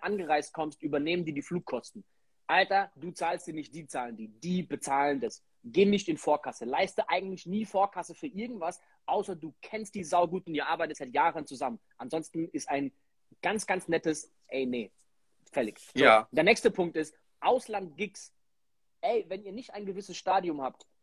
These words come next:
Speaker 1: nehmt die an und scheißt aufs Geld, um ehrlich zu sein. So, kackt da erstmal drauf und seht es als Promo so. Seht es als, ey, wenn da ein Clubbetreiber auftaucht,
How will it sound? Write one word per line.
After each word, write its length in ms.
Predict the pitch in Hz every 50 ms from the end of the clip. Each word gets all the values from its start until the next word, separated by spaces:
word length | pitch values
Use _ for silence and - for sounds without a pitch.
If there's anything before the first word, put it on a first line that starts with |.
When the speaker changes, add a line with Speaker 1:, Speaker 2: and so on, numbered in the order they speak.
| _
Speaker 1:
nehmt 400 | - 131 151 175 214 233 226 -
die 140 | 226 226 -
an 240 | - 180 185 196 196
und 180 | - 160 143
scheißt 480 | - - - 180 175 196 214 - - -
aufs 300 | 170 165 151 - - 123
Geld, 280 | 117 170 151 151 180 -
um 120 | 139 -
ehrlich 260 | 123 131 120 117 -
zu 140 | - - 123
sein. 320 | 113 117 117 139 190 226 -
So, 240 | 123 127 160 185 196
kackt 340 | - - 214 - - -
da 80 | - 147
erstmal 380 | 120 120 127 - - - 117 113
drauf 240 | 110 120 147 175 - _
und 120 | 143 139
seht 160 | 143 180 175
es 100 | 165 - -
als 120 | 143 120 113
Promo 380 | - 123 151 170 151 135 113 110
so. 200 | - - - - _ _
Seht 260 | 113 127 170 202 -
es 80 | 214 190
als, 320 | - 160 160 170 180 175 -
ey, 260 | 156 165 185 190 175 - _ _ _
wenn 140 | 143 151 151
da 100 | 143 139 143
ein 180 | 185 233 233
Clubbetreiber 520 | 208 247 - 247 196 - 214 208 190 175 -
auftaucht, 520 | 170 180 - - _ 175 165 165 170 -